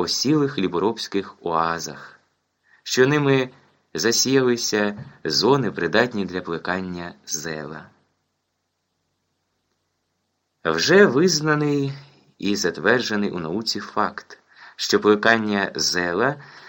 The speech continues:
дало ґрунт людині не залежати від випадковостей полювання на звіра. Плекання зела і винайдення хліборобства виросло із збиральництва, адже ж воно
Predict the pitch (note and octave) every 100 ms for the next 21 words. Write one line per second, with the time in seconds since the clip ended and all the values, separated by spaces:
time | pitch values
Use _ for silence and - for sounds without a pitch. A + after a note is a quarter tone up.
0 | - E2 C3 F#3+ D3+ G#2 C#3+ E3+ A#2 G2
1 | E2 A#2 C3+ C3 B2 B2 - _ _ F2
2 | F#2+ A#2+ D#2+ - D2+ D#2 C#3 C3+ C3 A#2+
3 | G#2 - - - G2+ G#2 F2 - C3 C3+
4 | A2 - F2 C#2+ E2 D#2 G2 A2+ G#2 F#2
5 | E2 A#1+ D2+ E2 C#2+ - _ _ _ _
6 | _ _ _ _ G#2+ A2 G#2+ A2 G#2+ G2+
7 | F#2 E2 F2+ B2 C3+ C3 C3 _ _ _
8 | G2+ G2+ C#3 D3 C3 B2+ A#2+ A2+ G#2+ F2+
9 | G#2+ C#3 - - B2 B2 - - - -
10 | - F2+ D#3+ D#3 - C#3 C#3 B2 B2+ G#2+
11 | D#2+ F2 F#2+ C#3+ C#3+ C3 - - A2+ A#2
12 | A2+ _ _ _ _ _ - G2 F#2 B2
13 | E3+ - - - E2+ G2+ G2 D#3 G#3